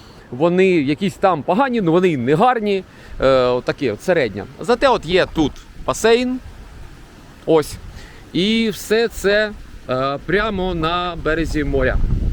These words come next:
От відразу тут зелена зона, море. Наскільки от, отак от, щоб було зрозуміло, оце отак от скільки виглядає. Оце ось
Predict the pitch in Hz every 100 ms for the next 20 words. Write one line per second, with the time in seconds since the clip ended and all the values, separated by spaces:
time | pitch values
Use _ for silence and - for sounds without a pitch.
0 | - - - 135 143 127 131 147 139 135
1 | 208 247 - - - - - 165 160 160
2 | 214 226 214 214 - - 185 214 196 185
3 | - - - - - - - - - -
4 | - - - - - - - - - -
5 | 143 - 202 - 180 165 151 139 139 -
6 | - - - - - - - - - -
7 | - - - - - 143 165 143 113 -
8 | - - - - - - - - - -
9 | 147 151 160 156 156 151 170 233 254 247
10 | - - - 147 143 143 - - 156 151
11 | 131 147 147 196 214 208 - - - -
12 | - - - - - - 151 - 220 226
13 | 226 208 151 185 190 -